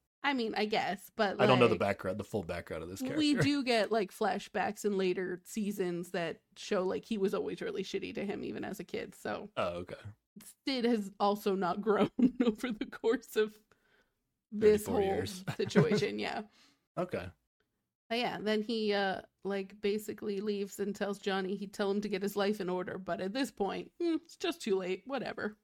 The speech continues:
Speaker 2: It's like, "Thanks, Sid." Words of encouragement.
Speaker 1: It, it really is, like, a long, drawn out, like, just, like, "Okay, let's just show how terrible Johnny's life is and <laughs> how much is, it's, like, his fault,"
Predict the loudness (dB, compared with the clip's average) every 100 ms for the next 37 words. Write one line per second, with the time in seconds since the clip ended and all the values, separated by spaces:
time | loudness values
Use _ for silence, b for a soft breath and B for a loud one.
0 | _ -20 -18 -12 -12 -10 -6 -4 -6 -12
1 | _ -8 -4 -4 -4 -6 -4 -4 -6 -10
2 | -10 -14 _ _ -12 -10 -6 -8 -6 2
3 | 6 8 6 6 4 2 0 -4 -4 -2
4 | -2 0 -2 -4 -6 -6 -4 -4 -6 -8
5 | -8 -8 -8 -12 -12 -14 -12 -12 -12 -14
6 | -14 -16 -12 -12 -12 -14 -16 -20 _ -4
7 | 0 0 -2 -6 -6 -6 -14 -20 _ _
8 | -8 -8 -8 -12 B B -20 -16 -12 -10
9 | -12 -16 _ _ -10 -6 -6 -6 -8 -10
10 | -10 -10 -10 -10 -10 -10 -10 -8 -8 -12
11 | -16 -16 -14 -14 -14 -8 -4 -6 -8 -12
12 | -12 -10 -10 -12 -16 _ _ _ _ _
13 | _ -2 0 0 -2 -8 -8 -10 -10 -6
14 | -8 -8 -10 -12 -8 -6 -6